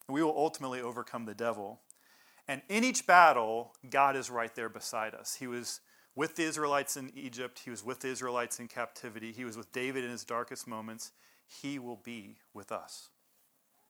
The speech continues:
So when we consider this question, even if you don't, considering what happens if God doesn't show up the way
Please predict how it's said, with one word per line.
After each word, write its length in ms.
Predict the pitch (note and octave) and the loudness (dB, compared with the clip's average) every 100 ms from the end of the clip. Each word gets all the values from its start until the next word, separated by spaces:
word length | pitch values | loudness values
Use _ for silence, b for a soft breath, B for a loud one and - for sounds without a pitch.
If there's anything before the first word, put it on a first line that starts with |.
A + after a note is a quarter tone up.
| _ _ _ _ _ B B B B - | _ _ _ _ _ B B B B -4
So 160 | - | 0
when 120 | D#3 F3+ | 2 0
we 80 | |
consider 340 | F3 F3 - A#3 | -2 0 4 4
this 140 | F#3 | 4
question, 560 | - D#3 - C#3 C3+ C#3 - | 6 4 4 -2 -4 -8 -2
even 240 | E3+ F3 | 0 2
if 160 | E3 - | 0 -2
you 60 | |
don't, 640 | C#3 C#3+ C#3 A2 - - - - | 0 4 4 2 -2 -14 -14 -8
considering 600 | C#3 - D#3+ D#3 C#3+ C#3+ | -2 0 2 0 -2 -8
what 260 | B2+ D3+ F3+ | 2 4 4
happens 440 | E3 D#3+ D3 C3 | 6 4 2 -6
if 140 | B2+ - | -8 0
God 260 | B2 A#2+ | 2 2
doesn't 260 | C3 C3+ C#3+ | -2 -4 -6
show 200 | - B2+ | -4 -4
up 100 | - | -4
the 80 | B2 | -6
way 360 | B2 A#2+ A#2+ | -4 -4 -6